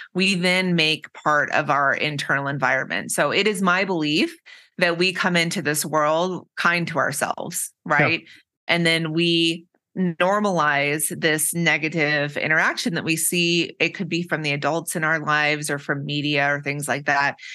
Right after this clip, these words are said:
Speaker 1: And that impacts w-, whether we're kind or not to ourselves inside our own minds.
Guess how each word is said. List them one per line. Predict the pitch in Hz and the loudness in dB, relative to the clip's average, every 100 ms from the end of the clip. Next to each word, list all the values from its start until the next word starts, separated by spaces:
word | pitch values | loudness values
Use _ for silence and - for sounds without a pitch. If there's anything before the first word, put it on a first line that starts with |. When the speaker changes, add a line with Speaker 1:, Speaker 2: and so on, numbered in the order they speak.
| - | -4
Speaker 1:
And | - 160 | -2 2
that | 156 147 | 2 0
impacts | 147 156 - 147 135 143 - - - - | -2 -2 0 0 0 0 -4 -6 -14 -12
w-, | - 127 | -6 0
whether | 165 156 160 | 0 2 0
we're | 156 147 | 0 -2
kind | - 147 135 147 | -2 0 0 0
or | 143 | 0
not | 139 131 127 | 0 0 -2
to | - | -2
ourselves | 139 139 - 104 143 - | -2 0 0 -2 -2 -4
inside | 143 135 135 87 95 | -4 -2 0 0 0
our | - 135 | 0 0
own | 139 | 0
minds. | 135 135 104 78 147 - | 0 0 0 -4 -8 -10